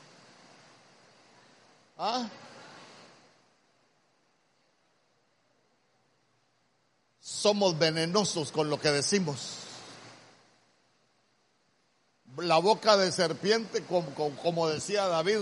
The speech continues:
veneno tienen debajo de su lengua. Y la serpiente siempre va a ir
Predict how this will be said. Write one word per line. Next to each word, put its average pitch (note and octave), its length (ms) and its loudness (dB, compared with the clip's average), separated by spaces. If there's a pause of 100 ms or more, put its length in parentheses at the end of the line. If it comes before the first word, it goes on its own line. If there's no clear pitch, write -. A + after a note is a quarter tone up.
(1800)
veneno D#3+ 440 -4
tienen E3+ 440 -2
debajo D#3+ 360 0
de C3+ 120 -2
su D3 160 -4
lengua. D3+ 380 -4 (4000)
Y F#3+ 140 -4
la F3+ 160 6
serpiente F#3+ 760 4
siempre A3 680 2
va F#3 160 2
a G3+ 60 4
ir A#3 400 -4